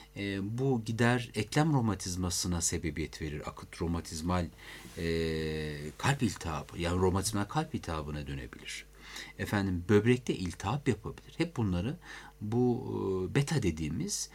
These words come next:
streptokok bakterisi neden oluyor. E, derin boyun enfeksiyonları, lenf bezlerinde aşırı şekilde hassasiyet şişme yapabilir. Hatta menenjite dahi neden olabilir. Kemik ve kemik iliğini etkileyip osteomiyelit yapabilir.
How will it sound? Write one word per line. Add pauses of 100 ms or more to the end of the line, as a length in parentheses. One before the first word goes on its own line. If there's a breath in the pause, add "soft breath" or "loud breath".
(140 loud breath)
streptokok
bakterisi
neden
oluyor. (680 loud breath)
E, (920)
derin
boyun
enfeksiyonları,
lenf
bezlerinde
aşırı
şekilde
hassasiyet
şişme
yapabilir. (340 loud breath)
Hatta
menenjite
dahi
neden
olabilir. (420 loud breath)
Kemik
ve
kemik
iliğini
etkileyip
osteomiyelit
yapabilir.